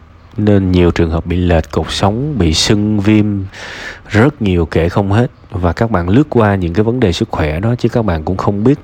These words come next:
đó là nó lâu dài, nó tích tụ.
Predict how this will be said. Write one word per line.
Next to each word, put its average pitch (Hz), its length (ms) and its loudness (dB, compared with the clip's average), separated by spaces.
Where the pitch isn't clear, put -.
đó 107 200 2
là 90 260 0
nó 104 160 2
lâu 104 420 4
dài, 82 300 0
nó 95 80 0
tích 135 200 0
tụ. 76 220 -2